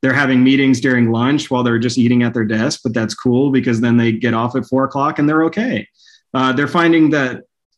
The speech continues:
the mentality of, "Well, if you get your work done, then we don't care where, when, or how you do it." And it's not even the, the work from home generation, it's the work from anywhere generation.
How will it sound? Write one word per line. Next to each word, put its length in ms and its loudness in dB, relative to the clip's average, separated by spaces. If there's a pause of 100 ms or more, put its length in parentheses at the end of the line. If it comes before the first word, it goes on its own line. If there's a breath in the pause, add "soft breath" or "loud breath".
the 240 2
mentality 640 2
of, 320 -2
"Well, 160 2
if 140 0
you 80 2
get 160 4
your 140 0
work 300 0
done, 380 2
then 200 2
we 100 2
don't 180 -4
care 220 0
where, 640 0
when, 320 0
or 80 -2
how 300 -4
you 120 4
do 240 0
it." 180 -2 (380 soft breath)
And 160 2
it's 180 0
not 180 2
even 280 2
the, 340 0
the 140 0
work 260 0
from 160 0
home 260 2
generation, 560 -2
it's 140 -2
the 80 0
work 180 0
from 140 2
anywhere 320 2
generation. 680 -8